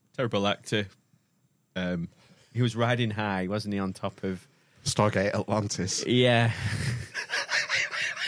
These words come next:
Speaker 1: Drogo, whatever his name was.
Speaker 2: Oh, of course he was. He was in the, the Throne of Games.
Speaker 1: Yeah. He seems like a nice guy, doesn't
Speaker 2: Yeah.
Speaker 1: he? But again, um, we don't know. But, uh, you know.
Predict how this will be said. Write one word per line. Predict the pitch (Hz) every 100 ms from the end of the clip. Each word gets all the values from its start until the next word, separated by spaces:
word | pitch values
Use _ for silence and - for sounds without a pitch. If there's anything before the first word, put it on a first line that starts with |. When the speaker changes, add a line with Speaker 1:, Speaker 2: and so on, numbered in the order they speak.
| - - - - 523 - - - - - -
Speaker 1:
Drogo, | 92 98 113 117 110 107 98 95
whatever | 90 90
his | 95
name | 90 87 85
was. | 85 90 - -
Speaker 2:
Oh, | 202 214 202
of |
course | - 170 240 285
he | 208
was. | 196 147 123 104 98
He | 147
was | 156
in | 185
the, | 175 120 - 104
the | 113
Throne | - 135 196 196
of | 101
Games. | 127 147 214 117 76
Speaker 1:
Yeah. | - 85 87 82 80 - -
He | 123
seems | 208
like | 196 156
a | 104
nice | 101 95 -
guy, | 85 82
doesn't | 80 87 90
Speaker 2:
Yeah. | 359
Speaker 1:
he? | 320
But | 80 - - - _
again, | 90 87 90 90 90 - - -
um, | 87 92 90 90 87 85 76 - - _ _
we | 95
don't | 90 82
know. | 82 85 87 - _ _ _
But, | - 95 - - - _ -
uh, | 90 -
you | 85
know. | 82